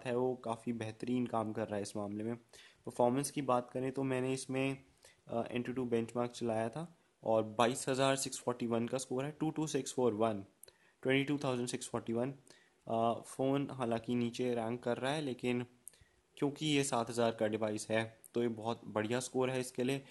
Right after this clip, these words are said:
परफॉर्मेंस में कोई दिक्कत नहीं आएगी, रेगुलर गेम्स, रेगुलर परफॉर्मेंस में। हाँ, ये हार्डकोर गेमर्स के लिए डिवाइस नहीं है, वो गेम्स आप बढ़िया नहीं, बढ़िया तरीके से नहीं खेल पाएंगे। Asphalt eight वगैरह, Modern Combat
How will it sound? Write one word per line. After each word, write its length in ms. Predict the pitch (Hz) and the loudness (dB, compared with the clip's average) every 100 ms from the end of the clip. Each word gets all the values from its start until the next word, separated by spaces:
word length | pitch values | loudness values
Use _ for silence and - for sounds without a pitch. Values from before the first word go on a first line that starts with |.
| - - - | -20 -12 -8
परफॉर्मेंस 480 | - 120 120 120 127 | 0 2 2 2 -2
में 80 | |
कोई 240 | 127 120 135 | 2 4 4
दिक्कत 340 | 147 - 139 | 2 -2 -2
नहीं 180 | 139 139 | 0 0
आएगी, 280 | 131 127 131 | 0 0 0
रेगुलर 400 | 127 110 117 127 | 2 2 2 0
गेम्स, 460 | 113 117 123 127 113 | 2 2 2 0 -2
रेगुलर 260 | 110 120 | 0 0
परफॉर्मेंस 520 | 123 120 117 113 117 - | 0 -2 -2 0 -2 -4
में। 100 | 147 | -6
हाँ, 240 | 139 135 | 0 2
ये 100 | 120 | 2
हार्डकोर 460 | 117 113 110 - 147 | 2 2 2 0 0
गेमर्स 320 | 143 143 139 | 2 2 0
के 100 | 139 | 0
लिए 120 | 135 | 2
डिवाइस 320 | 131 123 127 | 4 2 2
नहीं 200 | 120 117 | -2 -2
है, 160 | 131 190 - - - - | -4 -6 -16 -20 -20 -2
वो 140 | 127 131 | 2 4
गेम्स 360 | 131 135 139 | 4 2 0
आप 220 | - 120 | 2 2
बढ़िया 360 | 113 113 123 123 | 2 0 2 2
नहीं, 220 | 113 123 - 113 | 2 0 -2 2
बढ़िया 240 | 113 120 | 4 4
तरीके 300 | 120 117 120 | 2 -4 -4
से 140 | - | -4
नहीं 160 | 110 117 | -2 -2
खेल 160 | 139 135 | -2 0
पाएंगे। 340 | 123 113 127 | 0 0 0
Asphalt 360 | 117 - 120 113 | 0 2 0 2
eight 240 | 120 113 | 0 0
वगैरह, 400 | 117 113 110 120 - - - - - 120 | 0 0 0 -2 -6 -20 -20 -20 -2 4
Modern 320 | 113 120 113 | 6 6 4
Combat 340 | 113 113 117 | 4 4 2